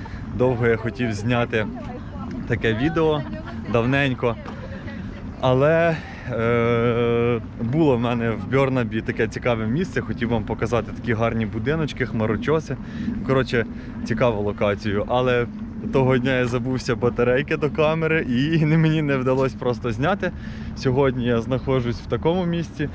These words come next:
Ось тут, до речі, закінчується океанська затока в метро Ванкувері, тобто аж звідти з заходу вона так йде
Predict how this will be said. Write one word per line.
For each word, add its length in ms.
Ось 220
тут, 220
до 120
речі, 280
закінчується 760
океанська 640
затока 680
в 140
метро 360
Ванкувері, 640
тобто 380
аж 260
звідти 480
з 40
заходу 480
вона 200
так 240
йде 400